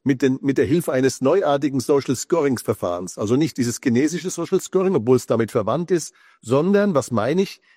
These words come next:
dieses E-S-G-Ding, also dieses Nachhaltigkeitsrating, dessen Struktur und Leistungsindikatoren das Ergebnis grünideologischer Willkür sind. Und dass Willkür und Freiheit nicht miteinander zusammengehen, dürfte offensichtlich sein, zumindest dann,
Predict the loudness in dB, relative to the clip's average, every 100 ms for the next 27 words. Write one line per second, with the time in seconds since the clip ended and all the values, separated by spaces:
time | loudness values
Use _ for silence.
0 | _ -4 -2 -2 0 0 0 -2 0 0
1 | -2 -4 -6 -12 _ _ _ _ _ 0
2 | 0 2 -2 -2 -2 0 0 0 -2 -2
3 | -2 -4 -10 -4 -4 -4 -4 -2 -2 -2
4 | -2 -4 -6 _ _ _ _ _ _ _
5 | -2 -2 0 -4 -4 -6 -4 2 2 2
6 | 0 0 0 -2 -6 -4 -4 -2 -2 0
7 | 0 -2 -10 -20 _ -2 0 0 0 2
8 | 0 0 -4 -8 _ _ 2 4 4 2
9 | 2 4 2 0 0 0 2 2 0 -6
10 | 0 2 2 -4 -10 -12 -14 -20 _ _
11 | _ _ _ _ _ -2 -2 2 0 0
12 | 2 2 2 -2 -2 -2 0 -2 -2 -2
13 | -4 0 0 0 -4 -2 0 0 0 0
14 | 0 -4 -8 -6 -6 -8 -10 -14 -8 -4
15 | -4 -2 0 0 0 -2 -4